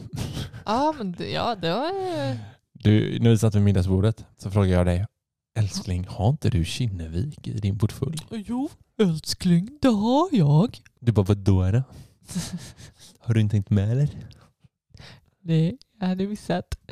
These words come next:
Speaker 2: Mm. Vill du berätta för de som inte vet då?
Speaker 1: Ja, men, eh, ja, jag skulle säga att du får berätta. Nej, men de sålde av Zalando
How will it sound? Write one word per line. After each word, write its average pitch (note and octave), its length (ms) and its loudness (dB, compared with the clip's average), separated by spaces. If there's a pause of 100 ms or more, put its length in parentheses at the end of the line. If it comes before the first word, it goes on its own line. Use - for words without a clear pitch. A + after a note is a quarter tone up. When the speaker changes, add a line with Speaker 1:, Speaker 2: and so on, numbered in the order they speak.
(180)
Speaker 2:
Mm. A2+ 260 2 (300)
Vill G#2 120 0
du G#2+ 60 4
berätta A2+ 300 2
för A#2 60 6
de F#2+ 120 4
som F#2 100 0
inte F2 140 0
vet G2 180 0
då? - 120 -8
Speaker 1:
Ja, B3+ 200 2
men, F#3+ 360 -2
eh, E3+ 380 -2 (200)
ja, F3+ 240 -2
jag E3 120 -4
skulle G3+ 260 -14
säga G#3 120 -6
att E3 80 -10
du E3 140 -4
får G3+ 140 -16
berätta. F#3+ 260 -8
Nej, G3+ 140 -4
men A3+ 220 -4
de A3+ 240 -4
sålde A3+ 380 2
av G#3+ 160 0
Zalando G3 600 0